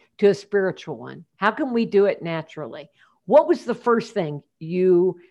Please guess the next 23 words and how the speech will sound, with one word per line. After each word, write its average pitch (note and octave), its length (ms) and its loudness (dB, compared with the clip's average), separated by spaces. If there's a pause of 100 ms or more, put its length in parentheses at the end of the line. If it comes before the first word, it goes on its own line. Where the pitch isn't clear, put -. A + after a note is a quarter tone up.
(160)
picked G#3 300 -4
up D#3+ 280 -6 (400)
of D#3 220 -2
what E3 180 0
I D3+ 180 -2
did C#3 440 -6
when D#3+ 160 -2
I D3+ 80 -4
realized E3 560 -4
that D#3+ 140 -12
she E3 160 -6
was D#3 180 -10
chatty E3+ 360 -2
Cathy D#3+ 540 -6
<laughs> - 40 -16
and A3 160 -4
that - 260 0
we F#3 140 -8
were B3 140 0
gonna G#3+ 200 2
have F#3+ 140 2
a G#3+ 60 -4
conversation? G#3 760 -6